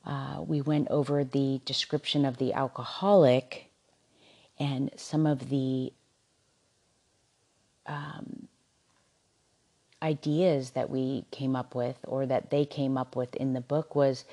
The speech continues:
that we were alcoholic and we could not manage our,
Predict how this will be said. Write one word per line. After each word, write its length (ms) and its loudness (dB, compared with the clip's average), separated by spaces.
that 300 4
we 200 6
were 180 10
alcoholic 800 2
and 140 0
we 100 0
could 160 -4
not 280 0
manage 400 -2
our, 240 -2